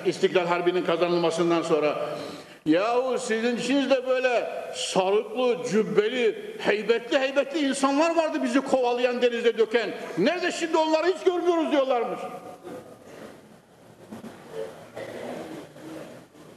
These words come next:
Akıllı ol Müslüman. Mümin kardeşim, akıllı ol, arştan uzanan ele sıkı sarıl.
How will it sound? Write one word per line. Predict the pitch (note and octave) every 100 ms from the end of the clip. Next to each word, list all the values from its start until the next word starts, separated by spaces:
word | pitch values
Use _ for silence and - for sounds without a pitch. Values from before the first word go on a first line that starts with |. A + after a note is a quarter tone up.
| - - - - _
Akıllı | C3 C3+ - C#3 C#3 C#3
ol | C3 A2+ G2
Müslüman. | - - A2+ G#2+ F#2 - - - _ _ _ _ _ _ _ _ _ - -
Mümin | A#2+ A#2+ B2+
kardeşim, | - A#2 A#2 A#2+ G2+ G2 - - -
akıllı | - - A#2+ A2+ A#2
ol, | A#2+ C#3 D#3+ D#3+ D#3 - - - _ -
arştan | A#2 - - - B2+ C#3 B2+ C3 B2
uzanan | A#2+ B2 A#2 A#2+ A2 A2 -
ele | A#2 A2 A2
sıkı | A2 A2+ - - C3+
sarıl. | - - G2+ F#2+